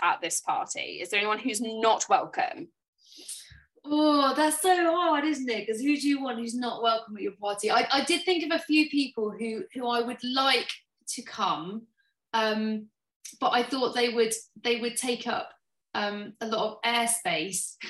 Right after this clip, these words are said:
Speaker 2: <laughs>
Speaker 1: There's not a lot of that available either, I
Speaker 2: No.
Speaker 1: feel. <laughs>
Speaker 2: So, so, a-, and, and would perhaps not fit the dynamic. So I, so I did think,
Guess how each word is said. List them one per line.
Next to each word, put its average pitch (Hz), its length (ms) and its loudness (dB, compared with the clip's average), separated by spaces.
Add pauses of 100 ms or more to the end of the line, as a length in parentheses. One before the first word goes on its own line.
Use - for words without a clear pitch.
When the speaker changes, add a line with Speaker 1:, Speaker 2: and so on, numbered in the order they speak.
(180)
Speaker 2:
<laughs> - 400 -12
Speaker 1:
There's 262 160 8
not 302 340 10
a 294 40 4
lot 330 180 12
of 302 100 2
that 262 220 8
available 240 540 4 (120)
either, 294 340 2
I 285 60 -4
Speaker 2:
No. 285 440 6
Speaker 1:
feel. - 100 2
<laughs> 523 420 0
Speaker 2:
So, 330 300 4
so, 311 240 4
a-, 320 180 4 (160)
and, 285 220 4
and 277 160 2
would 285 140 -2
perhaps 302 260 -2
not 277 220 -4
fit 269 140 -2
the 233 80 -4
dynamic. 262 460 0 (180)
So 302 240 2
I, 311 100 2
so 320 220 0
I 311 140 0
did 370 240 2
think, 262 300 -2